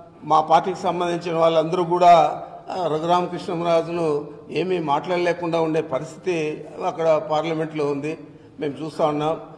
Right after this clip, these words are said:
కానీ నువ్వు legislative పార్టీ మీటింగ్కు రా, నువ్వు ఒకసారి legislative పార్టీ meeting వచ్చి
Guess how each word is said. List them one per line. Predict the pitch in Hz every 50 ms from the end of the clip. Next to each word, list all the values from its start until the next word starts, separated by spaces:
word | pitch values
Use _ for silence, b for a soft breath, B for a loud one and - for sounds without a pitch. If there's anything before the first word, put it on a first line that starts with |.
| - - - -
కానీ | 156 175 202 196 185 180 180
నువ్వు | 180 170 160 160 156 151
legislative | 147 143 139 156 165 160 160 - 220 214 202 208 202 196 202
పార్టీ | 202 180 175 180 185
మీటింగ్కు | 160 147 139 165 165 202 196 180 - 175
రా, | 160 160 165 156 156 - - - - - - -
నువ్వు | 156 156 147 143
ఒకసారి | 143 - 170 165 196 214 202 202 185 170
legislative | 160 160 156 170 - - 196 185 170 185 160 -
పార్టీ | 170 165 156 165 160
meeting | 147 147 160 160 160 185 170 165
వచ్చి | 165 151 156 165 180 190 190